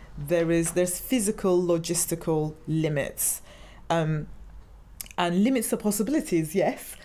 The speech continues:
but also they are the things that might m-, maybe stopping you from doing your best work, and you just have to,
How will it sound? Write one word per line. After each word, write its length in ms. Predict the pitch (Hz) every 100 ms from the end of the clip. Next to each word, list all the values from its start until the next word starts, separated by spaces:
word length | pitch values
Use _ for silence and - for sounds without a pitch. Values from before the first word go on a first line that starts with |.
| - -
but 100 | 208
also 760 | - 220 226 - 147 143 190 233 - - - - -
they 280 | 156 147 202
are 120 | 196
the 60 | 196
things 280 | 196 208 190
that 180 | 190 -
might 240 | 190 - -
m-, 80 | - -
maybe 280 | 185 185
stopping 500 | 190 - 208 202 196
you 180 | 185 180
from 540 | 180 190 175 170 170 170 165
doing 220 | 196 185
your 100 | 165
best 300 | 175 165 -
work, 580 | 185 131 120 220 - - - - - -
and 120 | 180
you 80 | 185
just 220 | 180 220
have 260 | - 233 -
to, 420 | - 160 151 151